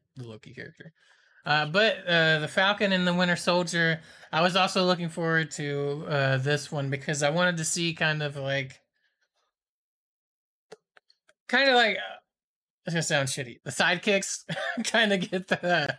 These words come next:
Speaker 2: No, I got
Speaker 1: uh,
Speaker 2: you. I mean,
Speaker 1: mo-,
Speaker 2: I
Speaker 1: a
Speaker 2: mean,
Speaker 1: moment
Speaker 2: all,
Speaker 1: to shine.
Speaker 2: all, all of these shows that we've been getting have pretty much been, like, the sidekicks, you know? 'Cause, like, Wanda and, uh, and the Falcon were not, like, huge characters in the movies, but, you know, they're,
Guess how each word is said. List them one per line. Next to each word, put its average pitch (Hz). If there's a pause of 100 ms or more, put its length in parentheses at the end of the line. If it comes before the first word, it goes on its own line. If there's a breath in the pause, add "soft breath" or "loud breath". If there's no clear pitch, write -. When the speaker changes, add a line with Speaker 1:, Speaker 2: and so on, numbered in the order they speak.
(140)
Speaker 2:
No, 240
I 214
got 160
Speaker 1:
uh, 160
Speaker 2:
you. 160
I 170
mean, 175
Speaker 1:
mo-, 180
Speaker 2:
I 190
Speaker 1:
a 180
Speaker 2:
mean, 185
Speaker 1:
moment 202
Speaker 2:
all, -
Speaker 1:
to 165
shine. 170
Speaker 2:
all, 233 (580)
all 277
of 262
these 202
shows 214
that 175
we've 160
been 135
getting 139
have 123
pretty 156
much 135
been, 127
like, 110 (140)
the 113
sidekicks, 120
you 98
know? 110
'Cause, 107
like, 98 (460)
Wanda 156
and, 127
uh, 120
and 113
the 110
Falcon 139
were 117
not, 110
like, 104
huge 110
characters 107
in 95
the 92
movies, 98
but, 90
you 104
know, 90
they're, 92